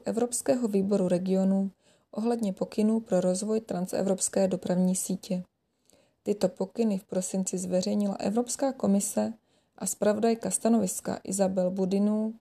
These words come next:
se ve výboru regionů setkala se zástupci místních a regionálních sdružení a příslušných zúčastněných stran za účelem konzultace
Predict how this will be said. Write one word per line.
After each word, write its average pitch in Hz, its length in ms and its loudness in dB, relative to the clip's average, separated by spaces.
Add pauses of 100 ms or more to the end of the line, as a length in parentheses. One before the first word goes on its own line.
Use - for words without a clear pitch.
(380)
se - 180 -2
ve 190 140 2
výboru 233 400 0
regionů 196 560 -2
setkala 185 520 -4
se 185 180 -4
zástupci 196 600 -4
místních 185 600 -2
a 180 120 -2
regionálních 185 680 2
sdružení 202 600 2 (520)
a - 80 -10
příslušných 240 720 2
zúčastněných 190 640 0
stran 202 380 -4 (460)
za 196 160 -2
účelem 190 400 0
konzultace 208 800 -2